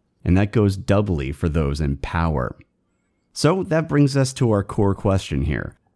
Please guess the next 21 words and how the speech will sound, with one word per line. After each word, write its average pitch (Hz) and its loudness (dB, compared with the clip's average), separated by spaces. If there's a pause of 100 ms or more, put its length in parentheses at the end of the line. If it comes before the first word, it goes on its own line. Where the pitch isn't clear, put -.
(240)
Why 120 2
would 160 4
a 123 4
West 104 0
Saxon 98 0
ruler 76 -2
in 87 2
the 82 2
tenth 101 -4
century 73 -4 (320)
decide 78 0
to 73 -4
get 65 -4
married? 67 -2 (1000)
What 117 2
motivated 90 2
them? - -12 (400)
What 123 -4
caused 117 0
these 92 0
marriages? 90 0